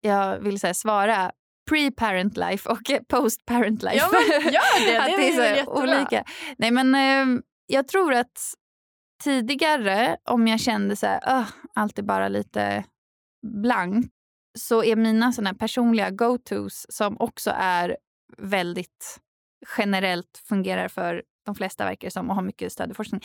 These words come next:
Speaker 1: är relationer och träning. Och det här som jag pratade om tidigare, att jag liksom lärt mig prioritera, är verkligen att de här två sakerna funkar verkligen för mig. Att känna att jag har kontakt med andra människor eller att jag får röra på kroppen. Det brukar verkligen,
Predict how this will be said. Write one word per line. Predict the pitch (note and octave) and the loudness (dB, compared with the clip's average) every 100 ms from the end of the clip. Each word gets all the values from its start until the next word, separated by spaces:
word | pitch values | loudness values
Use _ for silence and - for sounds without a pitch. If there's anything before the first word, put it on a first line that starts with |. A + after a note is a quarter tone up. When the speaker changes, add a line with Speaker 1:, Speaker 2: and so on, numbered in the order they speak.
| - - | -12 -4
Speaker 1:
är | G3+ | -4
relationer | F#3+ G#3 G#3 - C4 A3+ F#3 | -2 -2 -2 -2 0 2 0
och | - - | -4 -8
träning. | G3 F3 D#3+ - - _ _ _ - | -8 -6 -8 -10 -16 _ _ _ 0
Och | A3+ G#3+ | 0 2
det | |
här | A3+ G#3 | 0 0
som | G#3 | 0
jag | G3+ G3 - | -2 -2 -4
pratade | A3 G3+ | -6 -4
om | G3 | -4
tidigare, | - A3+ C#4+ A#3+ | -4 0 0 0
att | G3 - - - | -2 -6 -8 -4
jag | - | -2
liksom | G3+ G3 | -2 0
lärt | G3+ G3+ | 0 -2
mig | F#3+ | -6
prioritera, | - G#3 G#3 D#4+ D4+ - | -2 -2 0 0 0 0
är | A3+ | 0
verkligen | G#3 - F#3 | -2 -6 -8
att | |
de | - G3+ | -6 -2
här | A3+ | 0
två | G#3+ G#3 | 0 -6
sakerna | G3+ F#3+ F#3+ G3+ | -6 -8 -8 -8
funkar | - A3 G#3 A3+ | -2 -2 0 -2
verkligen | G3+ - - | -2 -6 -14
för | A#3 | -10
mig. | - - _ | -12 -12 _
Att | A#3 - | -6 -2
känna | G#3 | -2
att | G3 | 0
jag | G3+ | -4
har | |
kontakt | - G3+ C4 - | -2 -2 -2 -2
med | A3+ | -2
andra | A3 | 0
människor | G#3 G3 F#3 F#3+ F#3 F3+ F3 - _ | 0 -2 -4 -4 -2 -2 -4 -14 _
eller | A3 G#3+ F#3 | 0 0 0
att | F#3 G3 | -2 -6
jag | F#3 | -4
får | F#3 F3+ - - | -2 -4 -6 -4
röra | F#3+ F3+ - | -2 -2 -4
på | |
kroppen. | G3 G#3 - - - _ - G#3 | -8 -12 -8 -10 -10 _ -12 -4
Det | G#3+ A3 F#3+ | 2 2 2
brukar | F#3+ G3 F#3+ G3 | -2 -6 -4 -6
verkligen, | F#3+ G3+ - F#3+ G3 G#3+ | -6 -8 -10 -10 -8 -8